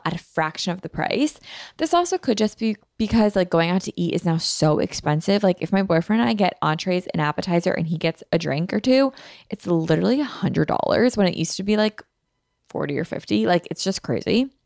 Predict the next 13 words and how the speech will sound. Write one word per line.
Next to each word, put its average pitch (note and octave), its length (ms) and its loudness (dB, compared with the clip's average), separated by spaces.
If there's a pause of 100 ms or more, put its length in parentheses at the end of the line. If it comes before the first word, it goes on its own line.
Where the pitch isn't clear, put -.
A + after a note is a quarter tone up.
(800)
So - 120 -2
it - 40 2
was F#3+ 100 4
just G#3+ 200 -2
really D3+ 180 2
expensive E3+ 460 -2
now E3 180 4
to F3 120 -2
go D#3 100 0
out D#3 180 0
to - 140 -8
eat. F#3 240 2 (760)
But - 480 0